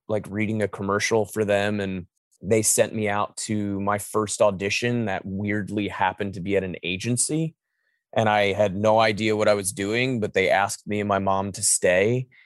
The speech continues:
And then they asked if they, if we had representation, and we didn't even know what that meant. So, like, I got an aud-, I got an agent off of my first audition. Like, it was, like, this weird sort of snowball thing.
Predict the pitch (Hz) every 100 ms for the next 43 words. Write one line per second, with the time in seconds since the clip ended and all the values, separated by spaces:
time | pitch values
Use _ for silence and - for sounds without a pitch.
0 | _ _ - 104 104 104 104 101 101 101
1 | - 107 - - _ _ - 104 95 92
2 | 90 - 101 110 104 104 98 95 101 87
3 | 85 - 104 - 147 156 156 - _ _
4 | _ 95 90 87 80 - _ - 110 127
5 | 131 120 117 113 101 78 95 110 113 -
6 | - - - 120 120 110 120 131 110 107
7 | 95 - 117 123 107 - 123 127 135 127
8 | 117 117 104 104 95 - 110 - 90 87
9 | 135 143 151 143 135 127 _ - - -
10 | 143 151 160 170 156 147 120 127 156 175
11 | 170 135 - 143 135 127 120 110 107 _
12 | _ _ - - 143 147 156 131 113 107
13 | - 113 107 107